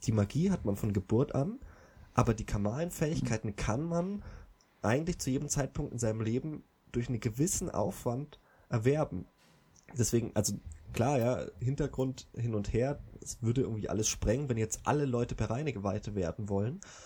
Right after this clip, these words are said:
Aber ich würd mich dann schon fragen, also wenn ich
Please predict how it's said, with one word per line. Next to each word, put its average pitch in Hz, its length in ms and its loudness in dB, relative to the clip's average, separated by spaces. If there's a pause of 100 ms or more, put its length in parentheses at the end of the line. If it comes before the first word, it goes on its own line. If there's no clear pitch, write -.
(380)
Aber 117 200 4
ich 175 100 2
würd - 140 0
mich 139 140 -2
dann 110 160 0
schon 175 240 0
fragen, - 680 -4 (140)
also 107 340 2 (460)
wenn 120 400 2
ich - 260 -6